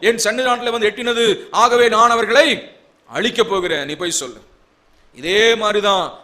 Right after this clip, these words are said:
ஆதியில ஒரு பட்டணத்தினுடைய அக்கிரமம் தேவ சமூகத்துல போய் எட்டினது. எந்த பட்டணம்? சோதோம் குமார். அங்க எப்படி எல்லா சின்ன வயசுல இருந்து பெரிய வயசு வரைக்கும் எல்லாரும் அக்கிரமம் பண்றவன். எப்படிப்பட்ட அக்கிரமம்? ஆணோட ஆண், பெண்ணோட பெண்,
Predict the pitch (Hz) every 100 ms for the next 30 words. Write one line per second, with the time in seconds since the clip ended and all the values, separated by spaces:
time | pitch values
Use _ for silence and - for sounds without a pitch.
0 | - 151 214 240 240 226 208 185 185 185
1 | 240 233 220 202 185 - 233 226 214 -
2 | - - 240 247 - 214 240 233 226 214
3 | 214 190 190 185 131 107 - - - -
4 | 180 185 185 170 131 107 - - - -
5 | - - 190 214 208 196 180 165 160 135
6 | 127 185 190 196 254 196 - - - -
7 | 190 208 - 214 247 247 226 247 233 247
8 | 254 196 233 247 240 233 226 247 254 196
9 | 233 247 254 262 262 233 233 247 226 202
10 | 170 139 113 - _ _ _ _ _ _
11 | _ _ _ _ _ 156 208 240 226 214
12 | 226 226 254 240 131 - - - - 160
13 | 214 226 226 214 185 208 214 - - 202
14 | 226 226 220 220 208 214 185